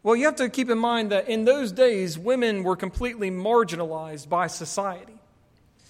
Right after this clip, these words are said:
Uh, in those days, women had very limited educational opportunities. They had very few legal rights.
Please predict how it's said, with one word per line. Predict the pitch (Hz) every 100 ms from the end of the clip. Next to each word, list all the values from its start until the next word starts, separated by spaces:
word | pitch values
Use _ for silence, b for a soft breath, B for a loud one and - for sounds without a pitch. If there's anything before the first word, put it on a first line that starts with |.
| b b
Uh, | 208
in | 220 220
those | 233 233
days, | 240 226 185
women | 214 208 226
had | 214 202 202 196
very | 190 220 202
limited | 196 226 220 208 208
educational | 220 185 - 214 220 240 240 247
opportunities. | 240 226 226 - 240 240 269 240
They | 220 202
had | 196 180 B B
very | 170 214 233
few | 214 - 208 240 254
legal | 214 185 220 226 196
rights. | 190 208 285 - -